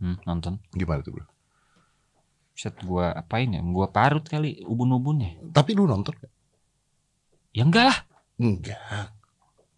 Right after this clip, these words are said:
Speaker 1: Maksudnya?
Speaker 2: Cornell Twin nonton nggak?
Speaker 1: Iya. Nggak sengaja gitu. Set ver gitu. Uh, gitu
Speaker 2: Oh,
Speaker 1: doang.
Speaker 2: gitu.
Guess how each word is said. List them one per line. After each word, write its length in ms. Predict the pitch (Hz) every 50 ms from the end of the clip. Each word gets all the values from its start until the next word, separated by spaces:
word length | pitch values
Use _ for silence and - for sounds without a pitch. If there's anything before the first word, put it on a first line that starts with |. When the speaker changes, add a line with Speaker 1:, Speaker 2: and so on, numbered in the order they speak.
| - - _
Speaker 1:
Maksudnya? 480 | - 135 147 156 156 233 240 - - -
Speaker 2:
Cornell 320 | - 98 104 104 95 90
Twin 160 | - 117 110
nonton 240 | 101 87 - 92 85
nggak? 160 | 85 - -
Speaker 1:
Iya. 1040 | 104 104 107 113 120 113 107 101 95 95 95 95 98 101 107 113 123 123 110 - - - - - _ _ _ - - - - -
Nggak 100 | 131 131
sengaja 280 | 127 139 143 147 147 151 143
gitu. 280 | 131 113 123 123 127 131 - _ _ _ _ _
Set 240 | - - 175 - -
ver 240 | - 156 160 151 92 101
gitu. 180 | 92 95 - - -
Uh, 400 | - 113 147 196 185 104 87 90
gitu 240 | 87 90 - - 87
Speaker 2:
Oh, 80 | 98
Speaker 1:
doang. 180 | 107 98 87 90 92
Speaker 2:
gitu. 120 | - -